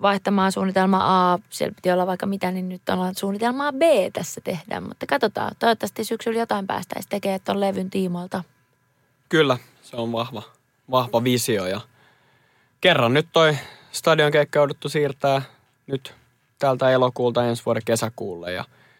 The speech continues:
Speaker 2: vahva luotto on siihen, että kyllä ensi kesäkuussa tulee tapahtua ja näillä näkymin tulisi olla ensimmäinen keikka stadionilla, mitä siellä, tai uudistetulla stadionilla pidetään. Niin sille ihan niinku aika mage, mage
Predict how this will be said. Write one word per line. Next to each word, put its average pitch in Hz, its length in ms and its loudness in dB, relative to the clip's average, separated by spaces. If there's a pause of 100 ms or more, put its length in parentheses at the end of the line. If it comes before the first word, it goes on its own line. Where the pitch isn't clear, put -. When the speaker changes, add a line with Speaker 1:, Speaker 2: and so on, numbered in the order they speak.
(420)
Speaker 2:
vahva 151 260 6
luotto 147 340 6
on 123 80 4
siihen, 120 320 4
että 110 180 -6
kyllä 123 200 2
ensi 123 140 0
kesäkuussa 113 680 0 (640)
tulee 127 240 2
tapahtua 117 540 2
ja 113 60 2
näillä 123 240 2
näkymin 120 360 0
tulisi 120 320 0
olla 120 140 4
ensimmäinen 117 500 0
keikka 120 400 0 (180)
stadionilla, 82 680 -10
mitä 69 220 -8
siellä, 101 280 -10 (400)
tai 123 120 4
uudistetulla 113 600 0
stadionilla 107 640 -4
pidetään. 82 480 -2
Niin 120 80 -10
sille 117 320 0
ihan 113 180 0
niinku 113 280 -2 (840)
aika 123 240 2
mage, 123 380 4 (120)
mage 131 420 4